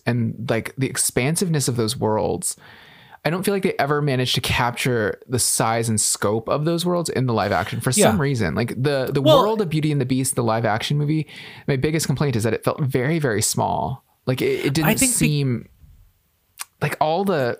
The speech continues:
Speaker 2: Yeah.
Speaker 1: I don't know. There's something small about it that didn't feel
Speaker 2: Well,
Speaker 1: right.
Speaker 2: I think, I think that's the limitation of live action, because I think when you have, like, a,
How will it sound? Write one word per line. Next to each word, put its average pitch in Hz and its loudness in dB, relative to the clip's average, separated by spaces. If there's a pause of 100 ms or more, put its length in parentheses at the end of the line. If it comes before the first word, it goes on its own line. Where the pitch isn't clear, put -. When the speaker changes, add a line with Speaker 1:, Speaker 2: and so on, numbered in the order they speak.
(160)
Speaker 2:
Yeah. 180 2
Speaker 1:
I 139 -2
don't 156 0
know. 107 2
There's 123 0
something 185 0
small 110 0
about - 0
it - -2
that 123 0
didn't 127 0
feel - 0
Speaker 2:
Well, 277 8
Speaker 1:
right. - 2
Speaker 2:
I 226 2
think, 247 -4
I 185 0
think 240 -2
that's 247 -2
the 170 -4
limitation 143 -2
of 113 -8
live 107 -4
action, 123 -8 (100)
because 156 -2
I 165 2
think 185 -4
when 165 0
you 147 0
have, 131 -2
like, 117 -4
a, 101 -6